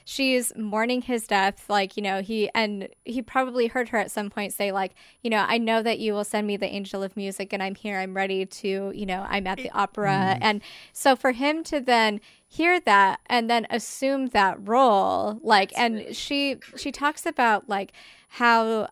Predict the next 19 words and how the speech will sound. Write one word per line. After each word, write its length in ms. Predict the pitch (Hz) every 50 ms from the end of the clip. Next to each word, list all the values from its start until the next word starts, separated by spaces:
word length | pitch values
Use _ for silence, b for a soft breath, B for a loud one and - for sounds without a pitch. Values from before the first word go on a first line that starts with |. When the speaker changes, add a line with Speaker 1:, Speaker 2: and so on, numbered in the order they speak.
| _ _ -
Speaker 1:
she 180 | 254 - 269 254
has 200 | 254 254 254 254
a 60 | 247
hard 220 | 240 254 240 233 226
time, 480 | - 240 233 247 247 226 220 220 208 -
like, 300 | 208 208 196 202 - - -
because 600 | 214 254 208 - - 254 294 294 269 247 233 220 -
of, 320 | - 220 214 208 190 - -
like, 220 | 214 208 196 - b b b b b
she's, 400 | - - - 170 247 165 208 -
what, 260 | - 233 220 208 -
like, 240 | - 214 196 196 -
in 120 | - 220
her 140 | 208 214 202
twenties 540 | 190 - - 202 196 202 208 220 226 220 -
now, 360 | 233 220 220 226 240 247 233 -
right? 320 | 214 190 190 208 220 -
So, 220 | - - 226 220 214
like, 240 | 202 208 196 196